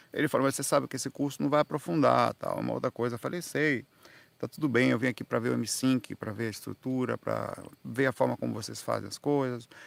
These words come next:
ao mesmo tempo pra fazer parte da, do grupo, seja lá o que o grupo for fazer. Então a gente não deve pensar que eles, eu acho que eles se perdem muito, aí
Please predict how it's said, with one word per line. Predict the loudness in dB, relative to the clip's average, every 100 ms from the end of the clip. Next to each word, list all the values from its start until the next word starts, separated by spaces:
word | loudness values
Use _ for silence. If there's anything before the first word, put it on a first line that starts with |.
| -14
ao | 0
mesmo | 2 4
tempo | 2 2
pra | 4 4 2 0
fazer | 2 2 2
parte | 4 4 4 -2 -6 -8 -12 _
da, | -12 -4 -4 -4 -4
do | -4
grupo, | -2 -2 -4 -8
seja | -8 -4 0
lá | -2
o |
que | -2
o | -6
grupo | -6 -6
for |
fazer. | -4 -4 -4 -10 _ -20 -20 -20 -20 _
Então | 6 8
a | 8
gente | 4
não | 2 6
deve | 6 6 -2 2 2 2
pensar | 4 4 6 2 2
que | 0
eles, | -2 -2 -6 -8 -18 -20 0
eu | 6
acho | 8 8 2
que | 2
eles | 2 2 -4 _
se | -2 -2
perdem | 4 6 6 6
muito, | 2 4 4 4 0 -6 -14 -14 _ _ _ _ _ _
aí | 2 2 2 0 0